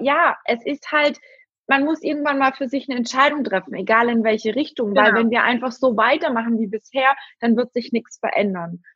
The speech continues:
Speaker 1: Und ich denke, das war auch bei dir der Grund, warum du dann gesagt hast, „Okay, ich versuch das mit den O Ps.“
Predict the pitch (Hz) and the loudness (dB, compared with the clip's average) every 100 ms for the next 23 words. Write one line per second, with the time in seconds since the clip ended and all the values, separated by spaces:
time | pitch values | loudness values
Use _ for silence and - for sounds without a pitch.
0 | - 220 214 - 240 262 277 233 233 - | -2 0 0 2 2 4 2 2 -2 2
1 | 240 226 226 233 214 247 220 - 277 240 | 4 4 0 -2 0 0 0 0 0 0
2 | 226 226 214 208 220 254 254 208 226 - | 2 0 2 2 2 2 0 0 0 -2
3 | 226 208 - 233 220 - 208 226 - 226 | -20 -18 -4 -2 -2 -4 -8 -8 -8 -12
4 | - 208 214 208 208 _ 247 220 175 _ | -8 -8 -8 -12 -16 _ 0 2 0 _